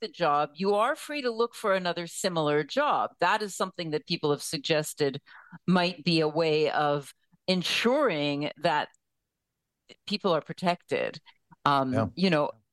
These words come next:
Speaker 1: should they be eligible to collect employment insurance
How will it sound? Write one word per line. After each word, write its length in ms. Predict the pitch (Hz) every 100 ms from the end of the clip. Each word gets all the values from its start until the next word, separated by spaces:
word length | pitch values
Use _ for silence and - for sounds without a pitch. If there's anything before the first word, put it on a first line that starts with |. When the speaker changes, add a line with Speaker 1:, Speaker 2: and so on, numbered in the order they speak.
| _ _ -
Speaker 1:
should 300 | - 277 254
they 160 | 247
be 220 | 233 214
eligible 640 | - 240 285 214 180 165 160
to 120 | 196
collect 580 | - 208 185 185 - - -
employment 680 | 180 - 175 262 359 269
insurance 840 | 156 147 - 185 160 156 214 -